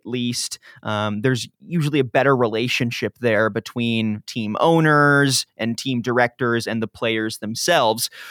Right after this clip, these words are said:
So if you see players using this, you would hope that there has been some, uh, you know, some studies, uh, or at least some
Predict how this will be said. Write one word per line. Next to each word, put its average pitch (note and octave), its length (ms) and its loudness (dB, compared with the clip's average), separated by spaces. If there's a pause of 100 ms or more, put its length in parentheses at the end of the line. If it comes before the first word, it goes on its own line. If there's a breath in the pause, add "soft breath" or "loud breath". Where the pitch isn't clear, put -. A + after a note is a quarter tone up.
(160 loud breath)
So D#3+ 420 4
if C#3 140 0
you C3+ 100 -4
see E3+ 200 -4
players D#3 400 0
using D3 320 -2
this, B2 320 -2 (160)
you D3+ 180 -6
would C#3 180 -2
hope D3 340 0
that C3 140 -4
there C3 140 -2
has B2 140 -4
been C3 320 -2
some, A#2+ 580 -2 (260 loud breath)
uh, F2+ 240 -4
you A#2+ 80 -8
know, G#2+ 120 -6
some G#2 160 -14
studies, D3 720 2 (280 loud breath)
uh, A#2+ 260 2
or B2 200 0
at G#2 160 -2
least D3 380 0
some A#2 340 2